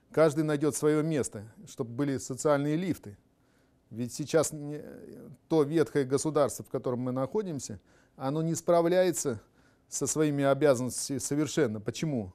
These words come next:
Потому что люди коммуницируют быстрее вот в социальных сетях. Есть отдельно социальные сети и люди, есть государство, которое, э, п-, хочет как, эм, э, муху назойливую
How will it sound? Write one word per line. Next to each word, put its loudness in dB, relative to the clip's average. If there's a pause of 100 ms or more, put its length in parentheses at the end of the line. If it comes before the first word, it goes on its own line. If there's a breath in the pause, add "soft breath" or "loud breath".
(500 soft breath)
Потому 0
что -2
люди 2
коммуницируют 2
быстрее 6
вот -2
в -14
социальных 2
сетях. 0
Есть -2
отдельно -2
социальные -2
сети 2 (600 soft breath)
и 4
люди, 4
есть 2
государство, 8
которое, 0 (420 soft breath)
э, -2 (160)
п-, -2
хочет 0 (320 soft breath)
как, 0
эм, 0
э, 2
муху 2
назойливую 2